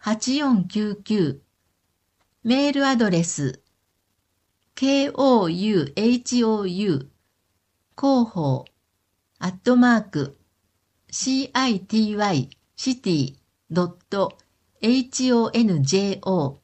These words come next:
本庄ドットエルジードットジェーピー。ホームページ、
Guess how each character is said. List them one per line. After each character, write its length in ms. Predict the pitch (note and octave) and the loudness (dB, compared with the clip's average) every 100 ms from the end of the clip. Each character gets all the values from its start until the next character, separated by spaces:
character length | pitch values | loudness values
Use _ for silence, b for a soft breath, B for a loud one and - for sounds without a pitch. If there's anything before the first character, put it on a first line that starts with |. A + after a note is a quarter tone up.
| _ _ _ _ | _ _ _ _
本 340 | A3 A3 G#3+ | 2 2 2
庄 400 | G3 F#3+ F#3+ - _ _ | 0 2 0 -2 _ _
ド 160 | E3+ G3 | -6 -4
ッ 80 | G3+ _ | -6 _
ト 240 | C4 B3 - | 0 0 0
エ 100 | G3+ | -4
ル 200 | A#3 A3+ | 0 0
ジ 380 | A3 G#3 C3+ - | 0 -2 -2 -4
ー 40 | |
ド 120 | F#3 G3+ | -6 -6
ッ 80 | G#3 - | -8 -4
ト 220 | A3+ - | -4 -4
ジ 120 | F3 | -4
ェ 120 | G#3+ G#3 | -4 -4
ー 100 | G#3 | -8
ピ 300 | G#3 D#3+ C#3+ | -4 -4 -4
ー。 20 | _ _ _ _ _ _ _ _ _ _ _ _ _ | _ _ _ _ _ _ _ _ _ _ _ _ _
ホ 220 | - C#4 | -2 0
ー 20 | C#4 | 0
ム 180 | C4+ | -2
ペ 240 | B3+ B3+ A3 | 0 0 2
ー 80 | E3 | -2
ジ、 260 | D3+ C3+ | -6 -10